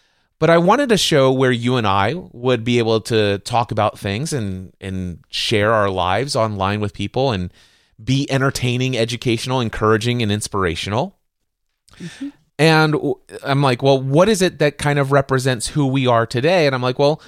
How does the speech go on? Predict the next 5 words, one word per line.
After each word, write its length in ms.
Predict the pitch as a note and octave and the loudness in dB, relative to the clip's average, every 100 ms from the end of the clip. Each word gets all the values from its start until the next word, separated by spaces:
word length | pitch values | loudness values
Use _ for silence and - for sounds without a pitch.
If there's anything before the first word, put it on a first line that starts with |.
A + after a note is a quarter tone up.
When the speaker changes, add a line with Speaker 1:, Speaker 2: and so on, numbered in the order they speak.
| - _ - | -20 _ 0
Speaker 1:
we're 180 | D#3+ | 2
building 500 | E3 A#2+ C#3+ D3+ E3+ | 2 4 6 6 4
a 140 | D#3 C3+ | 2 2
life 800 | A#2+ A2 A2 C#3+ E3 - - - _ _ _ _ | 2 2 2 2 -2 -6 -16 -20 _ _ _ _
and 380 | - D3+ E3 E3 | 0 2 2 0